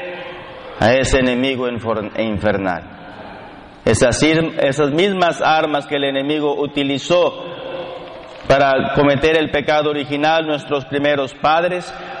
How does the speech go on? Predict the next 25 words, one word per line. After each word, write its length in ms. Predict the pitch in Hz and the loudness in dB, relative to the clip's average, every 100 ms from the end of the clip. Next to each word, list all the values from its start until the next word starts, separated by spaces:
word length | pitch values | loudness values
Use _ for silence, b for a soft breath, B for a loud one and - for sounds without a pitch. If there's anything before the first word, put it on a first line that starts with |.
| - | 2
pues 300 | 147 190 185 | 4 4 4
Jesucristo, 800 | 185 156 170 147 160 151 - 156 | 4 4 2 2 2 0 0 0
el 100 | 147 | 2
Hijo 340 | 202 160 165 | 0 -2 0
de 140 | 151 143 | 0 0
Dios 380 | 139 139 131 123 | 0 -2 -2 -4
bendito, 640 | 127 120 165 175 185 175 B B B B - - - - | -2 -2 -2 -2 -4 -6 B B B B -14 -16 -16 -2
con 200 | 120 113 | 2 2
su 160 | 104 | 4
amor, 400 | 113 117 139 160 | 4 4 4 2
con 200 | 156 135 | 0 -2
su 100 | 123 | -2
obediencia, 720 | 123 113 113 135 151 139 139 127 | -2 -2 0 -2 -2 -4 -4 -2
con 160 | 117 | -4
su 100 | 110 | -4
muerte 420 | 113 120 120 - | 0 2 0 0
en 140 | 113 107 | -2 0
la 160 | 101 | -2
cruz, 500 | 104 131 170 - - - B B | -2 -2 -4 -6 -10 -12 B B
con 160 | - 120 | 2 4
la 60 | |
instalación 680 | 120 120 117 113 110 139 135 | 4 4 4 4 4 2 2
de 80 | 123 | 0
su 160 | - | -2
reino 520 | 117 120 170 202 202 | -4 0 2 0 -2